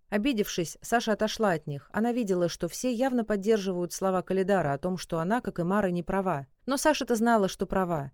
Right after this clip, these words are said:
Не были они на ее месте, а она уже два года была ни рыба, ни мясо рядом с Артемом. И прекрасно понимала Мару. Надувшись окончательно, Саша ушла с поляны, решив сходить в лес, чтобы справить нужду и немного успокоиться. И все же она невольно слышала громкие слова.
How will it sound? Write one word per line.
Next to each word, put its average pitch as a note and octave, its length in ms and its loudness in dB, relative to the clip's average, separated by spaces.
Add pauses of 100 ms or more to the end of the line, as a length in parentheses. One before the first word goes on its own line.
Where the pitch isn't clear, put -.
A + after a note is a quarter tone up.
(120)
Не D#4 200 4
были A3 200 6
они F#3 280 4
на F3 140 2
ее G#3 220 4
месте, F#3+ 560 0
а E3+ 140 2
она G#3 180 4
уже F#3+ 140 0
два A3+ 180 2
года B3+ 260 4
была E3+ 400 0
ни A#3 140 0
рыба, C4 240 4
ни A#3 100 4
мясо G#3+ 320 2
рядом E3 300 0
с - 100 -4
Артемом. D#3 540 -2 (120)
И G#3+ 80 0
прекрасно C#4+ 520 2
понимала B3+ 420 2
Мару. D#3+ 380 2 (160)
Надувшись G3 500 0
окончательно, G3 640 0
Саша G#3 280 -2
ушла G3 280 0
с - 80 -10
поляны, G3+ 380 0
решив D#3+ 340 -4
сходить F3+ 360 -4
в F3+ 80 -6
лес, B3 240 0
чтобы F3+ 280 -6
справить G3 420 0
нужду F#3 300 0
и G#3+ 80 2
немного E3+ 340 0
успокоиться. E3+ 800 -4 (140)
И - 80 -2
все - 180 -2
же B3 140 4
она G#3+ 160 4
невольно B3+ 420 0
слышала A3+ 460 0
громкие F#3+ 420 0
слова. E3+ 420 -4